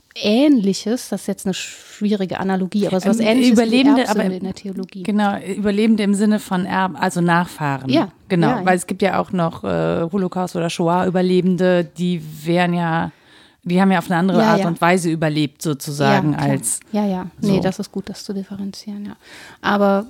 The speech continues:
Speaker 1: ja, es gibt eben unterschiedliche Formen von Schuld, die einen treff-, betreffen können, obwohl man sie vielleicht gar nicht direkt spürt,
Speaker 2: Mhm.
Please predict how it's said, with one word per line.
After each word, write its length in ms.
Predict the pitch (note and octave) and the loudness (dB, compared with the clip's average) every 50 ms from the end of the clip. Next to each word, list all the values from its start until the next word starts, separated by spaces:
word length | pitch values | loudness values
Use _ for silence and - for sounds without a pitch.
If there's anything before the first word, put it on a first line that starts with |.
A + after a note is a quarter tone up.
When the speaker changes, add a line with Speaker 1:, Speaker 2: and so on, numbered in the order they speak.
| - _ _ - | -12 _ _ -6
Speaker 1:
ja, 260 | A3+ A#3+ D4 F4 - | -2 0 2 2 2
es 100 | F#3 - | 0 -2
gibt 140 | - A#3 A3 | -4 -4 -2
eben 120 | G#3 G3+ - | 0 -2 -2
unterschiedliche 720 | - A#3 C4 C#4 C4+ - - B3+ A#3 - A3 A3 - A3+ - | -2 -2 0 0 0 0 0 -4 -4 -4 -6 -6 -6 -6 -8
Formen 600 | - - A3 G3 G3 G#3+ A#3+ C4+ C#4+ D4 D#4 D4+ | -4 0 2 4 4 4 4 4 4 2 2 0
von 520 | - - - A#3 A#3 B3 B3+ B3+ C4+ C#4 | -4 -4 -2 -2 0 0 0 -2 -2 -4
Schuld, 680 | - - - B3 A#3 B3 C#4 E4 G4+ - - - - _ _ _ - - - - - - _ _ _ _ | -6 -6 -4 0 0 2 2 0 0 -2 -6 -18 -18 _ _ _ -20 -20 -20 -20 -20 -20 _ _ _ _
die 480 | - G#3 G3+ G3 G3+ A3 A#3 A#3+ A3+ - | -10 -10 -8 -4 -2 -2 0 0 -2 -2
einen 340 | - G3+ G#3 G#3 G3+ G#3 G#3 | -2 -2 0 0 0 0 -2
treff-, 340 | - - - A3 A3+ - - - | -2 -4 -2 -4 -4 -4 -6 -12
betreffen 600 | G3 G3 - - - - A#3 - - C4 C4 C4 | -8 -8 -6 -6 -2 -2 -2 0 2 0 0 0
können, 300 | - - B3 B3 B3 - | 0 -2 0 0 0 -2
obwohl 320 | - F#3+ - A3+ A#3 A#3+ | -4 -6 0 2 2 4
man 160 | A#3+ A3+ A3 | 4 2 2
sie 100 | G#3 A3 | 2 0
vielleicht 400 | G#3+ - G#3+ G3+ G3+ G#3 - - | -2 -2 -2 -2 -2 -2 -2 -2
gar 160 | - G#3+ G#3 G#3+ | -2 -2 0 0
nicht 220 | A3 G#3+ - - | -2 -4 -4 -4
direkt 500 | A3+ G#3 - F#3+ - _ - - - - - _ _ | -6 -4 -4 -6 -10 _ -14 -14 -14 -14 -20 _ _
spürt, 760 | - - - _ _ - A#3+ A#3 B3 D4 F#4 _ - - - | -18 -18 -18 _ _ 2 2 4 4 2 0 _ -10 -8 0
Speaker 2:
Mhm. 360 | B3 G#3 F#3+ E3+ G#3 A#3+ D4 | 4 4 6 8 8 8 6